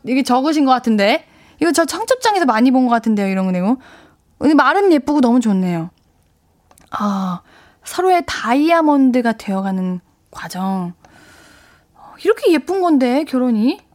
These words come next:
어? 결혼 좋은 거 맞네요. 어, 자꾸 안 좋은 것들인데 일단 넘길 거예요. 이이삼 하나님. 인생에서 유일하게 내가 선택할 수 있는 가족이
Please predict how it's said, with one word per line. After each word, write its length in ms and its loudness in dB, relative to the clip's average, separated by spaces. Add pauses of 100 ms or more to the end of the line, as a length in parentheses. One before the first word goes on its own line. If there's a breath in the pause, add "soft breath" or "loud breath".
(680)
어? 260 -4 (580)
결혼 240 -2
좋은 260 -2
거 80 0
맞네요. 840 0 (1120 soft breath)
어, 300 0
자꾸 280 -2
안 340 2
좋은 200 2
것들인데 480 2
일단 320 2
넘길 380 2
거예요. 340 -6 (960 soft breath)
이이삼 760 0
하나님. 580 0 (720 soft breath)
인생에서 720 0
유일하게 680 0
내가 560 -2
선택할 580 -2
수 140 -4
있는 360 2
가족이 760 -4